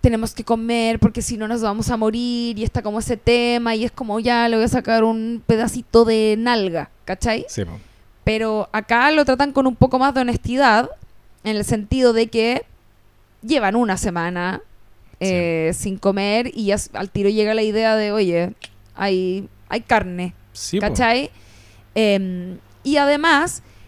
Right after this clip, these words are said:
Speaker 1: esta foto, ¿no es cierto?, que se ha viralizado harto estos días, a partir, obviamente, de, también de la película,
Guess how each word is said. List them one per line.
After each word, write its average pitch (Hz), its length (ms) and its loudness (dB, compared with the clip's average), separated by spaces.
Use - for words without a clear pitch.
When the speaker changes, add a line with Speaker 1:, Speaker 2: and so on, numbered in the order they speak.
Speaker 1:
esta 247 300 2
foto, 349 340 0
¿no 247 100 -2
es 240 40 -8
cierto?, 269 300 -2
que 254 500 2
se - 240 -4
ha 208 100 2
viralizado 220 460 2
harto 254 160 2
estos 285 220 -2
días, 330 240 2
a 285 40 0
partir, 240 360 -2
obviamente, 247 420 -2
de, 247 220 2
también 220 280 -4
de 233 60 -2
la 240 120 2
película, 262 520 0